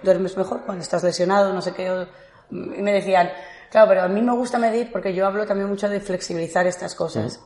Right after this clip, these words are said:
Speaker 1: Eh, me gusta medir, claro, que es-, sí, estoy teniendo un periodo de estrés,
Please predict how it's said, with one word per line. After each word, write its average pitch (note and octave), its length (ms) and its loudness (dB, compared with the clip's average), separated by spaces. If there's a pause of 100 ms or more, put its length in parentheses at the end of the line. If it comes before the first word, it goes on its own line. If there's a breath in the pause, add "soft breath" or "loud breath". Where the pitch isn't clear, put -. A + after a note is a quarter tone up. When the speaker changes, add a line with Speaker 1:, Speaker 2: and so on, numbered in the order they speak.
(540 soft breath)
Speaker 1:
Eh, E3+ 240 6
me F#3 160 2
gusta A3+ 200 0
medir, A3 200 2
claro, A3 260 2
que F#3 140 0
es-, - 180 -8 (200)
sí, F3+ 200 0
estoy D#3 200 -6
teniendo F#3+ 840 4
un G3+ 180 0
periodo F#3+ 300 4
de F#3 120 0
estrés, G#3+ 640 0